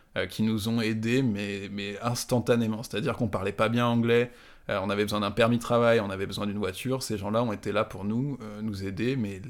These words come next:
les, les, ouais, le mois entier qu'on est resté à Perth, c'est vraiment les gens qui nous ont guidés, euh, pour faire les bons choix, et, et vraiment, euh, partir sur une bonne aventure et pas faire n'importe quoi.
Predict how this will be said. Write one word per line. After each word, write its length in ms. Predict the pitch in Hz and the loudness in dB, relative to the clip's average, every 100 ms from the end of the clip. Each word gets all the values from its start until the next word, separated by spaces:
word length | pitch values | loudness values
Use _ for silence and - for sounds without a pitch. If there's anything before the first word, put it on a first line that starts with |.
| - | -14
les, 500 | 101 147 143 101 101 - - 101 | -14 -12 -14 -14 -16 -20 -20 -18
les, 160 | 92 - 117 | -18 -16 -14
ouais, 140 | 95 | -12
le 100 | 90 | -6
mois 220 | 101 131 | 2 4
entier 300 | 143 - 147 | 4 2 0
qu'on 140 | 123 107 | 0 0
est 60 | |
resté 280 | 98 101 - | -2 -4 0
à 100 | 101 | 0
Perth, 420 | - 123 143 - - - - | 0 2 2 -2 -12 -20 -10
c'est 160 | 127 113 | -4 0
vraiment 220 | 110 123 | 4 6
les 100 | 135 | 8
gens 100 | 123 | 8
qui 120 | 123 | 8
nous 100 | 120 | 8
ont 80 | 113 | 8
guidés, 420 | 110 117 120 139 143 - | 6 6 6 4 2 -6
euh, 160 | 104 95 | -6 -6
pour 200 | 113 - | -6 2
faire 120 | 113 | 4
les 120 | 104 | 4
bons 160 | 117 110 | 0 -2
choix, 420 | - 120 131 - - | 2 4 4 0 -10
et, 480 | 104 101 98 98 104 | -6 -4 -6 -8 -4
et 60 | 107 | -4
vraiment, 540 | 95 107 110 123 120 | 0 2 4 2 2
euh, 80 | 104 | 0
partir 440 | - 95 - 123 | -2 -6 -2 0
sur 100 | - | 0
une 120 | 107 104 | 0 2
bonne 160 | 113 | 2
aventure 500 | 113 107 - 135 135 | 2 -2 -2 0 0
et 80 | 101 | 0
pas 140 | 113 | 0
faire 160 | 110 113 | 0 0
n'importe 380 | 110 110 92 110 | 0 -2 -4 -6
quoi. 200 | - | -6